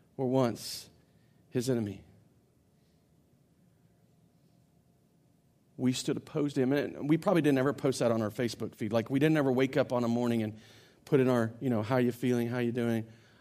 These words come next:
I hate Jesus," or "I'm Jesus' enemy." Right? We didn't, we, we don't do that. But our actions, the desires of our heart, they prove our rebellion.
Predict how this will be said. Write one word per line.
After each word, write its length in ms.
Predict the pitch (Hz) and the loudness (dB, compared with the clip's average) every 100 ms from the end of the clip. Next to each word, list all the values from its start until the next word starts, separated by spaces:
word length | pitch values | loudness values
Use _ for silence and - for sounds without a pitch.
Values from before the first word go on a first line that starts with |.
| _ | _
I 140 | 139 131 | 6 8
hate 240 | 131 117 | 6 4
Jesus," 520 | 120 120 117 113 - | 2 0 0 -4 -2
or 200 | 120 110 131 | -2 -2 0
"I'm 200 | 127 117 | 0 2
Jesus' 360 | 120 113 101 | -2 -4 -4
enemy." 400 | 123 117 120 120 - - _ _ _ _ _ _ | -2 -2 -4 -6 -16 -20 _ _ _ _ _ _
Right? 240 | 117 117 - | -6 -4 -4
We 120 | 135 | -2
didn't, 180 | 143 120 | -2 -4
we, 160 | 135 | -6
we 140 | - 139 | -4 -2
don't 180 | 117 | -2
do 120 | 104 104 | -2 -4
that. 220 | 107 110 - - _ _ _ _ _ _ _ _ _ _ _ _ _ _ | -6 -10 -18 -20 _ _ _ _ _ _ _ _ _ _ _ _ _ _
But 140 | - 131 | 0 2
our 120 | 135 | 4
actions, 720 | 135 170 - 180 170 - - - _ _ | 4 4 0 -4 -6 -8 -16 -20 _ _
the 80 | 123 | -6
desires 480 | 120 123 143 147 151 | 0 2 4 4 2
of 80 | 143 | -4
our 80 | |
heart, 420 | 135 151 143 147 - - _ _ _ _ _ _ _ _ _ _ _ _ _ _ _ _ _ _ _ _ _ _ _ _ _ _ _ _ _ _ _ _ - | -4 0 0 0 -12 -20 _ _ _ _ _ _ _ _ _ _ _ _ _ _ _ _ _ _ _ _ _ _ _ _ _ _ _ _ _ _ _ _ -8
they 100 | 131 | -8
prove 400 | - - 143 123 | -6 -2 0 0
our 120 | 117 | -2
rebellion. 480 | 110 113 101 92 | -2 -2 -6 -8